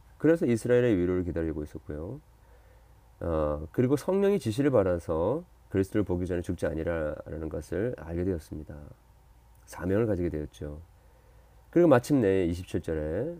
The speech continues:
성령의 감동으로 성전에 들어갈 때에 예수님의 부모가 예수님을,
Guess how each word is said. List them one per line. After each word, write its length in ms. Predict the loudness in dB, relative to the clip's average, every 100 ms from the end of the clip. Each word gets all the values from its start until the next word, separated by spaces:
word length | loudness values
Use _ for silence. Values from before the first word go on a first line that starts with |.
| -10
성령의 480 | -2 2 2 2
감동으로 720 | 0 -2 0 2 0 0 -2 -4
성전에 540 | -6 -4 -2 -2 -4
들어갈 440 | -6 -8 -6 -8
때에 640 | -8 -6 -6 -2 0 -2 -4 -12 -20 -20 -20 -8
예수님의 400 | -6 -4 -2 -2
부모가 580 | -4 -6 -6 -6 -6 -8 -12 -20 -20 _ -12
예수님을, 560 | -10 -6 -6 -6 -8